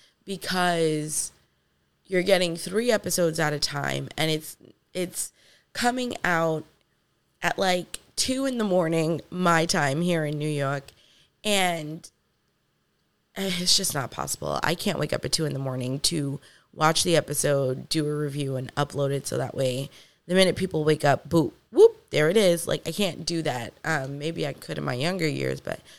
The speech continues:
your girl's getting older. So I have to really figure out how I can pump out that content without it being overwhelming,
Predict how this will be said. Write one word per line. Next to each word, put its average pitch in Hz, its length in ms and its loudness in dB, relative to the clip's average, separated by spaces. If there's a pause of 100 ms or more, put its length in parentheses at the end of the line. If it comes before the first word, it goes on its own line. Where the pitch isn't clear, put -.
(240)
your 139 100 -18
girl's 196 300 6
getting 127 300 0
older. - 380 -4 (280)
So - 340 2
I 202 100 4
have 214 100 0
to 262 120 0
really 220 260 2
figure 190 440 -2
out 160 340 2
how 160 840 2 (480)
I 175 220 2
can 156 600 -4 (840)
pump 220 260 2
out 202 180 0
that 147 220 0
content 175 540 -2
without 139 280 0
it 170 100 -4
being 170 320 0
overwhelming, 151 840 2